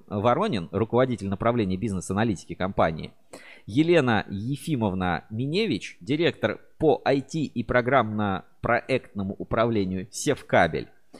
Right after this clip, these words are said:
Михаил Волков, руководитель проекта планирования завода Севкабель, и Роман Никитин, главный планировщик завода Севкабель. В общем, а, Севкабель это нет, а дело его живёт. По крайней мере, можно на вебинаре.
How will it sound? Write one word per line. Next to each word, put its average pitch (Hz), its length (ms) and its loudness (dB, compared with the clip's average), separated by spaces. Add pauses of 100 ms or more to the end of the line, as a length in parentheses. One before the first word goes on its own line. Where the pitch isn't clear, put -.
(160)
Михаил 143 600 2
Волков, 147 680 -2
руководитель 123 580 -2
проекта 110 340 -2
планирования 101 640 0
завода 90 320 -2
Севкабель, 82 640 -6
и - 240 -4
Роман 101 460 0
Никитин, 98 500 -8 (100)
главный 92 360 -2
планировщик 110 560 -2 (140)
завода 101 540 -2
Севкабель. 90 640 -4 (420)
В 123 80 4
общем, 143 400 0
а, 95 420 0
Севкабель 135 540 2
это 127 160 0
нет, 233 260 0 (580)
а 110 280 0
дело 117 400 -2
его 117 300 0
живёт. 98 560 -6
По 101 100 2
крайней 135 280 0
мере, 107 320 2
можно 110 520 -2
на 110 180 -2
вебинаре. 95 500 -2